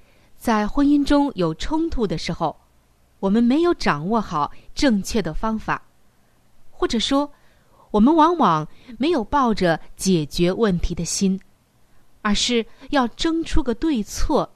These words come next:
这样的心来对待冲突，那么冲突只会升级。其实，谁不想拥有一个温暖的家呢？关键就是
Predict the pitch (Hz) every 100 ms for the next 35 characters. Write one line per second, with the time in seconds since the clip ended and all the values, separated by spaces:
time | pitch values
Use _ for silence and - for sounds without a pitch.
0 | _ - 349 226 160 151 - 202 202 -
1 | - 180 175 - 233 180 160 - 170 160
2 | - 143 - - _ _ _ _ - 254
3 | 214 - - 339 349 214 185 - - -
4 | - 165 - 196 - 208 208 - 151 147
5 | _ _ _ _ _ _ _ _ _ _
6 | _ _ _ _ _ - 311 - 202 233
7 | - - _ _ - - - 196 233 269
8 | 339 - 165 190 285 294 185 147 170 196
9 | 170 - - 226 240 240 208 139 139 -
10 | 226 240 190 180 _ _ _ _ _ _
11 | _ _ _ _ _ 359 370 330 285 262
12 | - 196